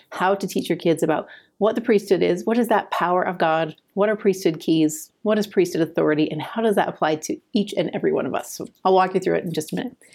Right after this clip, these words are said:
The second one, you can't teach this week without talking about mustard seeds. I just, I've been waiting for this one 'cause we've talked about mustard seeds being about the kingdom of God in the past, but I love this approach about faith,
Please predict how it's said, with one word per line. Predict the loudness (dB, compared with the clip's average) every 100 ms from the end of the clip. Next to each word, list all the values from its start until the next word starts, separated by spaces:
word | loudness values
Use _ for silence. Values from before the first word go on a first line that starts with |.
| -16 -16 -16 _ _ _ _ -2
The |
second | 2 4
one, | 4 4 2 -2 -4
you | -6 -4
can't | 0 2 2 0 -6 -12
teach | 0 2 2 0
this | 0 2 0
week | 0 2 2 2
without | 0 2 0 0 -2
talking | -4 -2 0
about | 0 0
mustard | 0 0 0 2 2 2
seeds. | 2 2 0 -2
I | 0
just, | 0 0 2
I've | 2
been | 4
waiting | 6 6 4 0 -2
for | 2
this | 4 4
one | 0
'cause | -2 -8 0 2
we've | 4
talked | 4 4
about | 4 4
mustard | 2 2 2
seeds | 4 2 0 -6 -6 0
being | 2 4
about | 2 0
the | 0
kingdom | 2 4 4
of | 4
God | 4 2 2
in | 0
the | 0
past, | -2 -6 -6 -6
but | -2
I | 4
love | 6 6 4 4
this | 2 2
approach | -2 0 0 0 -6 -6
about | -2 -2 -4
faith, | -2 -2 -2